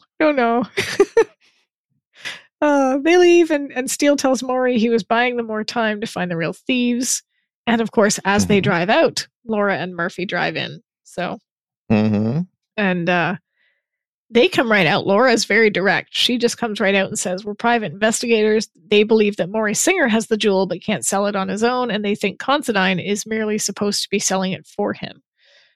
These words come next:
Speaker 1: So he, <laughs> he claims to be in the import-export business. And Murphy comes right out and points out his mob connections, which, again, this seems very bold.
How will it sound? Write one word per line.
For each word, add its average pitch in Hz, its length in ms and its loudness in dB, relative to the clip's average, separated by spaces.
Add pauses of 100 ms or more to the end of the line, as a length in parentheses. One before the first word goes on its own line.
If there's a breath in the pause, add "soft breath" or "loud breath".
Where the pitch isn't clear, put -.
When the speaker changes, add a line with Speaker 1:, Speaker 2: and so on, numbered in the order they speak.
(160)
Speaker 1:
So 214 240 2
he, 262 460 0
<laughs> - 140 -10 (340)
he 233 180 -2
claims 247 340 -2
to - 60 -12
be 214 120 0
in 202 80 -2
the 208 60 -4
import-export 226 680 -4
business. 220 400 -4 (720 soft breath)
And 226 220 2
Murphy 233 580 0 (280)
comes 226 300 -2
right 214 180 0
out 202 180 0
and 208 100 -14
points 202 260 -4
out 185 80 0
his 185 160 -4
mob 196 280 -2
connections, - 680 -8 (720)
which, - 580 2 (400)
again, 220 420 0
this 208 160 -2
seems 220 460 -2
very 208 240 2
bold. 196 600 -4